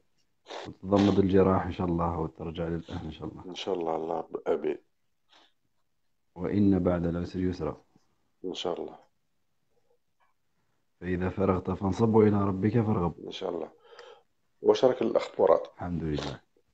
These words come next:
Speaker 1: والله لا بأس، نحمد ربي. على كل حال لا بأس نقولوها بالفم برك، من القلب ماهوش لا بأس يعني.
Speaker 2: واش، واش راه الجو عندكم
Speaker 1: مع
Speaker 2: ثما؟
Speaker 1: الف-،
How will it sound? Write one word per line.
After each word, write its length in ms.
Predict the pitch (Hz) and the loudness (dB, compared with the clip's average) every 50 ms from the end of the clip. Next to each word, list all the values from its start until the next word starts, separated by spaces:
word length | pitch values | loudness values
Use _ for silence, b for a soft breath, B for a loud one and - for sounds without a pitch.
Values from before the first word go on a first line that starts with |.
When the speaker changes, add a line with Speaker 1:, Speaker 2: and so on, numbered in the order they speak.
| _ _ _ _ _ _ _ _ - | _ _ _ _ _ _ _ _ 0
Speaker 1:
والله 240 | 156 160 185 202 208 | 4 6 8 8 8
لا 100 | 254 254 | 8 6
بأس، 280 | 226 202 180 160 117 | 6 4 4 4 4
نحمد 260 | 127 117 110 117 107 110 | 2 2 2 2 2 4
ربي. 300 | 107 107 104 92 92 98 | 4 4 4 4 4 4
على 200 | 110 123 147 147 | 6 6 6 6
كل 260 | 147 147 143 147 147 | 6 6 6 6 6
حال 240 | 143 139 135 131 127 | 6 6 8 8 8
لا 60 | 131 | 8
بأس 240 | 123 127 131 107 117 | 8 6 6 8 8
نقولوها 300 | 117 120 117 113 107 104 | 8 8 8 8 8 8
بالفم 400 | 101 107 95 - - 104 92 85 | 6 4 2 2 0 -2 0 0
برك، 240 | 85 85 87 - | 0 -2 -4 -6
من 320 | - 80 82 85 85 82 82 | -6 -4 -2 -2 -2 -2 -2
القلب 260 | 80 92 98 92 95 | 0 2 2 2 2
ماهوش 340 | 98 95 95 95 - - 92 | 2 2 2 0 0 -2 -2
لا 240 | 92 87 82 82 85 | -2 -2 -2 -4 -6
بأس 340 | 80 85 80 73 - - | -6 -6 -6 -8 -8 -10
يعني. 100 | - - - | -12 -2 6
Speaker 2:
واش، 320 | 123 147 165 160 - - | 8 8 8 8 10 10
واش 300 | 175 160 160 165 160 190 | 10 12 12 10 10 8
راه 140 | 185 170 151 | 8 8 8
الجو 320 | 139 123 104 131 135 123 | 8 8 8 10 10 12
عندكم 320 | 113 120 120 113 - 135 113 | 12 10 8 4 0 -2 0
Speaker 1:
مع 60 | 98 | 4
Speaker 2:
ثما؟ 220 | 107 110 104 92 | 4 4 4 4
Speaker 1:
الف-، 100 | 78 - | 2 -2